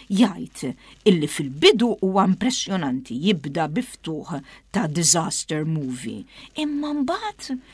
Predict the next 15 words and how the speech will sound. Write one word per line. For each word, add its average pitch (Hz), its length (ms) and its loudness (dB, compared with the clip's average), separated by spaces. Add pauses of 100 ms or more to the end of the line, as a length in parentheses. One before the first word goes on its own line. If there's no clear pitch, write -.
(140)
donnu 233 480 6
il-ħajja 226 960 2
tisparixxi 156 840 0 (260)
minn 180 320 6
dan 139 320 0 (400)
il-film. - 680 -4 (680)
U 359 240 10
ma 269 140 8 (760)
naqbilx, - 680 0 (240)
jiena 320 320 0
ħassejt - 640 -6 (260)
illi 151 160 -8
dan 196 220 -4
il-film 247 500 -4
ittrasmettili 160 960 -8